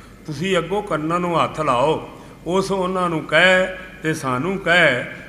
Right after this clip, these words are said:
"ਸਰਨ ਆਏ ਨੂੰ ਆਪ ਦਾ ਪ੍ਰਣ ਹੈ, ਮਰਨ ਨਾ ਦੇਣਾ,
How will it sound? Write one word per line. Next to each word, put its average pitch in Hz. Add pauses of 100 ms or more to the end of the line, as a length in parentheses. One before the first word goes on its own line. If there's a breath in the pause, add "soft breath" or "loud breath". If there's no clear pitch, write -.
"ਸਰਨ 160
ਆਏ 151
ਨੂੰ 170
ਆਪ 139
ਦਾ 170
ਪ੍ਰਣ 135
ਹੈ, 151 (320 loud breath)
ਮਰਨ 139
ਨਾ 160
ਦੇਣਾ, 151